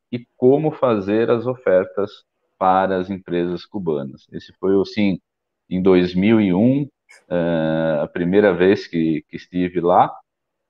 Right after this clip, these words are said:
e aí a gente conseguiu, eh, de lá pra cá,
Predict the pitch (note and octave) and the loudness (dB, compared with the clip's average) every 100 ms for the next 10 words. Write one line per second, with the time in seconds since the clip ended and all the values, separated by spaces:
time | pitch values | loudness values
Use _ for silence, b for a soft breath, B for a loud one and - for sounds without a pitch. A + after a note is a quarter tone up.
0 | _ - F#2 F#2 F#2+ G#2 A2 G#2+ - A#2 | _ -2 2 4 4 2 0 -6 -4 -6
1 | - G#2 G2 G#2+ G#2 G2 E2 C2+ - - | -4 -4 0 0 0 -2 -4 -6 -12 -16
2 | E2+ E2+ D#2+ D2 D2+ - _ - F#2 F2 | -10 -10 -10 -12 -16 -20 _ -6 0 2
3 | F2 - F#2+ - F#2 G2 A2 A2 | 2 0 -2 2 2 4 2 0